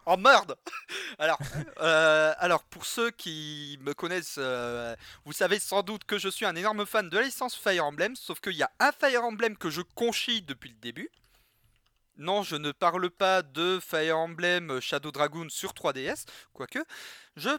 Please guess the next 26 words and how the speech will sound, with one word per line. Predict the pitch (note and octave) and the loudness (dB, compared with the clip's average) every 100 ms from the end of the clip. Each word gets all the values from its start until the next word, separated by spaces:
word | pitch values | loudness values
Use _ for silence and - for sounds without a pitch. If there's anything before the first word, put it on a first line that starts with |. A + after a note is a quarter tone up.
| - | 2
parle | C4 B3 - | 0 0 -6
tout | B3+ | -6
simplement | - B3 A3+ G#3+ C4 | -4 -4 -2 -2 -2
de | F3+ C4 | -2 -2
Fire | B3+ A#3+ G#3+ | 0 0 -2
Emblem | G#3 G#3+ | -2 -2
Heroes | G3+ G#3+ C4+ C4 | -2 -2 -4 -8
sur | - - B3 | -8 -6 -4
mobile, | A3+ F#3 E3 B2+ - | -4 -6 -10 -12 -12
qui | - F3+ | -6 -2
est | A3+ - | -4 -4
un | D#3+ | -10
putain | C3+ D#3 - F3 | -10 -14 -2 -2
de | E3 A#2+ | -2 -10
gacha. | A#2 B2+ - - F#3+ - - - - _ | -6 -6 -2 0 0 -2 -18 -20 -20 _
Pour | - A3 - | -6 -4 0
résumer, | F3+ E3+ E3 D#3 F3+ A3 _ _ _ _ _ | 0 0 -4 -4 -4 -6 _ _ _ _ _
imaginez | F#3 G#3+ G3+ A3+ A#3 G#3 - | 2 2 2 -2 -4 -8 -2
Fire | A#3+ D4 B3 | 2 2 0
Emblem | G3+ F#3+ B3 _ | 0 -2 -4 _
sur | - B3 | -8 -4
mobile | A#3 F#3 F3+ B3+ _ - | -2 -4 -8 -10 _ 2
avec | B3 A3 | 4 4
des | B3 | 0
loot | A#3 | 2
box. | D#3+ - - - | 2 2 -4 -8